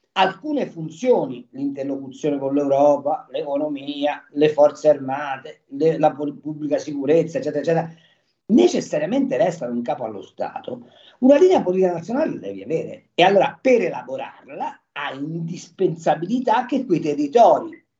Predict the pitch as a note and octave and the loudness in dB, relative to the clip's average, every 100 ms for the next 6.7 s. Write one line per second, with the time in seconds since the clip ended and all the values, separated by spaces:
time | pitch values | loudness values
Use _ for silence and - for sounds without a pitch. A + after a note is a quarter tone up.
0 | _ D3 G#3 G#3 C3 A#2 - _ _ _ | _ 0 4 4 2 -8 -18 _ _ _
1 | B2 A#2+ F#3 F3 - B2+ F#3 D4+ A#3+ E3 | -16 -6 -4 -4 -8 -16 -10 -10 -6 -6
2 | F#3+ A#3+ D4+ - _ _ - G#3+ - C4+ | -6 -12 -14 -16 _ _ -4 -4 0 0
3 | C#4 - E4 E4 C4+ - A2 - D4+ G4+ | 0 -4 -4 -4 -2 -6 -8 -4 -2 0
4 | B3 F3+ C#3+ B3+ - D4+ - - B2+ D3 | 0 0 -2 -6 -6 -4 -6 -2 0 0
5 | E3+ E3 E3+ E3 - - - C#4+ - D#4+ | 0 -2 -2 -4 -8 -14 2 4 6 4
6 | A4 D#4 B3+ B3+ C#4+ - | 6 6 4 2 -4 -8